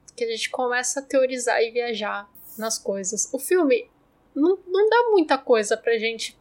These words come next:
teorizar, assim. Com o final, dá pra você querer saber onde eles foram parar, o que que vai acontecer, o que que vem pela frente, mas aí eu acho muito amplo.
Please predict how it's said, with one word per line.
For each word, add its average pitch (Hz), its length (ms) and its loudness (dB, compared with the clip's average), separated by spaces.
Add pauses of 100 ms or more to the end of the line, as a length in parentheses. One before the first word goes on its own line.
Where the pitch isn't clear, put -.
(180)
teorizar, 226 500 2
assim. 190 380 -6 (340)
Com 359 180 4
o 381 40 4
final, 330 420 2
dá 262 80 4
pra 277 140 -4
você 277 260 -2
querer 254 480 -2
saber 233 380 0
onde 240 180 -6
eles 233 220 -4
foram 233 240 0
parar, 220 760 0
o 208 40 -20
que - 160 -20
que - 160 -14
vai 214 100 -2
acontecer, 220 720 0
o 226 40 -8
que - 100 -20
que - 160 -14
vem 220 180 -10
pela 214 220 -2
frente, 262 540 -2
mas 254 160 -6
aí 254 100 4
eu 254 60 -2
acho 254 240 -8
muito 262 280 -4
amplo. 202 200 -2